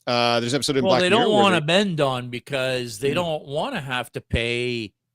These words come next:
Speaker 2: Robert Downey Junior fifteen million dollars or
Speaker 1: Right.
Speaker 2: thirty million dollars or fifteen million dollars a movie anymore.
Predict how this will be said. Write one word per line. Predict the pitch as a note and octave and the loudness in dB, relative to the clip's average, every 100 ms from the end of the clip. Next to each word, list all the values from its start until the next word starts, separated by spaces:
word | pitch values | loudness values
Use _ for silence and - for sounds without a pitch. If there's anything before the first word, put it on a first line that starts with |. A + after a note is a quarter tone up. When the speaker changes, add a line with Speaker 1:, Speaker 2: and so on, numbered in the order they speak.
| _ _ - | _ _ -8
Speaker 2:
Robert | B2+ B2+ B2+ | -6 -4 -4
Downey | B2+ B2+ B2 | -4 -4 -10
Junior | G#2+ A#2 A#2+ A2+ A2+ A2 G#2+ G#2 G#2 G#2 G#2 G#2 - | -10 -10 -8 -6 -6 -6 -6 -6 -8 -8 -10 -10 -8
fifteen | C3+ - B2+ | -8 -6 -8
million | A#2+ A#2+ A2+ | -6 -6 -4
dollars | A2+ A2 A2 B2+ | -2 -2 -2 0
or | |
Speaker 1:
Right. | B2 | 0
Speaker 2:
thirty | B2 A#2 | -2 -6
million | A2+ A2+ | -6 -6
dollars | A2 A2 A2 | -4 -2 -4
or | A2 | -8
fifteen | - C3 C#3 B2+ | -8 -6 -6 -4
million | B2 B2 | -2 0
dollars | B2 A2+ A2+ | 2 2 0
a | A#2+ | -2
movie | D3 E3+ C#3 | -2 -2 -2
anymore. | A#2 G#2+ F#2+ D#2 | -4 -6 -10 -12